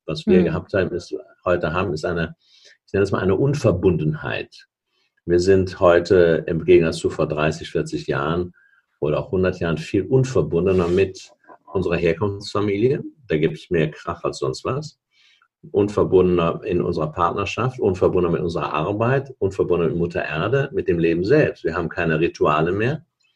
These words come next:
Speaker 1: Ja, der Mensch hat ein Bedürfnis nach Ritualen, heißt wiederholenden Gewohnheiten, wo er nach innen geht. Wir nennen es heute Meditation als Beispiel.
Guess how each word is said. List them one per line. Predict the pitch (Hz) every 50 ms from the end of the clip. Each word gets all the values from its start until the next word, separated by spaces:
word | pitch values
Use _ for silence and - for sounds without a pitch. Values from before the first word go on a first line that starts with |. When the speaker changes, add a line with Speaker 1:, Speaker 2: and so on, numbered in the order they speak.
| _ _ _ _ _ _ _ _ _ -
Speaker 1:
Ja, | 95 98
der | 101 98 92
Mensch | 92 95 110 - -
hat | 107 98 98
ein | 87 90 92 90 90 90
Bedürfnis | 101 98 - - 123 127 123 - 104 92 87 - -
nach | 90 82 82 82 - 160 - - - _ _ _ _ _ _ _ _ _ _ -
Ritualen, | 101 101 - - - 92 90 82 80 78 80 82 85 110 127 139 143 143 - _ - - - _ _ _ _ _ _ _ - - _ _ _ - -
heißt | 98 90 92 92 - 101
wiederholenden | 92 85 92 90 90 98 101 101 98 95 90 90 82 85 85 87
Gewohnheiten, | 87 87 85 92 101 107 107 98 87 82 80 82 73 - 101 92 82
wo | 90 87
er | 85
nach | 92 95
innen | 123 156 135 101 78 71 71
geht. | - - - - -
Wir | - 78
nennen | 80 78 76
es | - 78
heute | 76 76 78
Meditation | 78 78 78 76 76 76 73 76 - - 92 98 113 113 104
als | 92 - -
Beispiel. | - 76 69 67 - - - 76 71